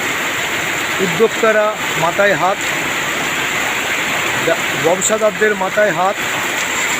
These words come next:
কারণ সকলেই আশা করেন বৎসরের মধ্যান্তে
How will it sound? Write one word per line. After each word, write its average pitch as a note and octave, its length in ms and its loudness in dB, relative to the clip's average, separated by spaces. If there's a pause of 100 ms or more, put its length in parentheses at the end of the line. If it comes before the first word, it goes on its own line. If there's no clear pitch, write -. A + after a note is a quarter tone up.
(1600)
কারণ G3 300 2 (680)
সকলেই A#3 380 4 (120)
আশা A3 180 0 (100)
করেন A3 220 2 (3250)
বৎসরের A3+ 580 4 (1200)
মধ্যান্তে G3+ 600 2